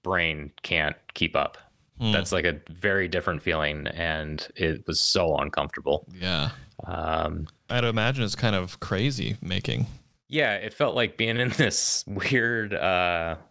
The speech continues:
Speaker 1: weird prison, I guess,
Speaker 2: Mm-hmm.
Speaker 1: where,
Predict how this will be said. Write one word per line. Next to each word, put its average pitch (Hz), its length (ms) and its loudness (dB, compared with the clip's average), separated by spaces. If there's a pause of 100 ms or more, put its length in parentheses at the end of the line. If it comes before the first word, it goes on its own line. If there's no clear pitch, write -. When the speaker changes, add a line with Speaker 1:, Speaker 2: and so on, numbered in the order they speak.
(460)
Speaker 1:
weird 110 340 0
prison, 110 520 2
I - 120 0
guess, 127 460 0
Speaker 2:
Mm-hmm. 117 120 -8
Speaker 1:
where, 90 500 0